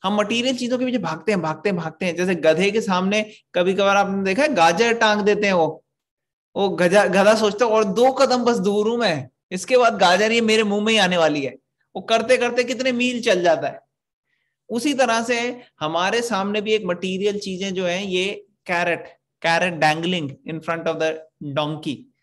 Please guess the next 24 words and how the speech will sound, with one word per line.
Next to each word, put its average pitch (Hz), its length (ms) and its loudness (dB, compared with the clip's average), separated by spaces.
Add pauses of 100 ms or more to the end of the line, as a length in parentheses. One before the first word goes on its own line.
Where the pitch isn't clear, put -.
(160)
तो 190 60 -2
हम 208 140 -2
गधे 175 220 2
बन 185 160 -4
जाते 143 260 -4
हैं। - 120 -20 (720)
हम 185 140 -4
सोचते 196 320 -4
हैं 220 60 -2
ये 202 140 -2
material 196 480 -4
चीज 190 180 -6
मिल 180 200 -2
जाए, 175 160 0
वो 175 140 -4
material 170 420 -6
चीज 165 160 -6
मिल 165 80 -10
जाए। 165 140 -8 (420)
कामेस्तेस्ते 240 1080 0
हृतज्ञान 226 840 -2
प्रपद्यन्ते 320 760 -2
अन्य 311 360 0
देवता, 277 640 -2